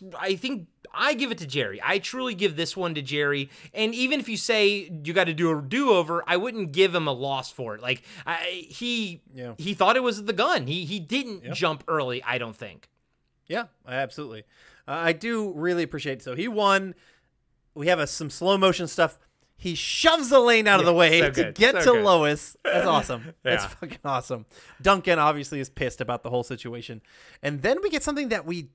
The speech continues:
Speaker 2: I don't know if we've ever gotten on Seinfeld. If we do, I don't remember it. It's a fourth wall break, which Jerry obviously, like, hugs Lois, and then,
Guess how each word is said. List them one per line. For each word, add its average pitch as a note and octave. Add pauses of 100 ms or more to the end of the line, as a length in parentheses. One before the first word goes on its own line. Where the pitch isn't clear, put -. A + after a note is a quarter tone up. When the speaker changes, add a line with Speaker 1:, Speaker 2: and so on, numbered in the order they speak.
(340)
Speaker 2:
I A#3+
don't D#4
know C4+
if -
we've F#3+ (100)
ever D#3
gotten C3+
on C3
Seinfeld. A#2+
If A#2+
we C#3
do, A3
I F3
don't F3+
remember F3+
it. C#3 (320)
It's E3+
a E3+
fourth D4
wall A#3
break, D3+ (340)
which - (380)
Jerry G3+
obviously, F#3
like, D3+
hugs G#3
Lois, G3+
and D#3
then, G3